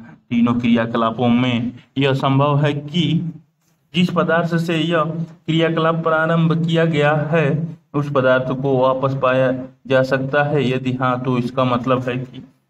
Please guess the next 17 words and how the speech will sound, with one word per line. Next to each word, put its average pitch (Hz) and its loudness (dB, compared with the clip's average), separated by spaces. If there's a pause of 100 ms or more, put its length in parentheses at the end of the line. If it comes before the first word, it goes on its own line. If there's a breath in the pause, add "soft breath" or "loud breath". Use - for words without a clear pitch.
(100)
जो 143 2
परिवर्तन 139 0
इन 139 -2
क्रियाकलापों 131 0 (300)
में 135 2
हो 135 2
रहे 135 2
हैं 135 -2 (120)
उन्हें 123 0
पुनः 120 2 (120)
पूर्व 117 0
स्थिति 127 -2
में 127 2
लाया 120 2
जा 113 2
सकता 107 -4
है। 104 -4